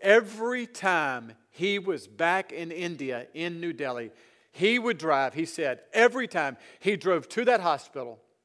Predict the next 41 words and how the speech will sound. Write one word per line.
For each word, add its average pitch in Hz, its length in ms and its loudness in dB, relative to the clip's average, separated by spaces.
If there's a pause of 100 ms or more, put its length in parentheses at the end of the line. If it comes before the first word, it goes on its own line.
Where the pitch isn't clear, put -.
(440)
and 165 100 0
he 165 80 0
said, 185 240 -2
"For 190 180 2
at 175 80 0
least 190 280 0
fifteen 214 380 0
minutes, 175 220 -4
I 165 60 2
would 147 140 -4
sit 202 200 -2
in 202 80 -4
my 190 120 -2
car 160 340 0 (220)
and 156 280 -2
look 208 260 0 (260)
at 170 380 2 (160)
that 170 380 0
hospital 160 480 -2
and 135 180 -10
thank 170 300 -6
God 139 280 -4
for 143 120 -14
the 127 80 -10
day 139 260 -4
that 135 180 -12
I 139 100 -4
discovered 120 580 -12
his 107 200 -18
love." 101 220 -20 (1500)
As 185 180 4
smart 220 500 8
as 254 120 2
he 262 80 0
was, 156 360 4
as 151 140 -12
all 247 300 12
the 247 140 2
knowledge 233 300 2
he 190 100 -2
had, 151 200 0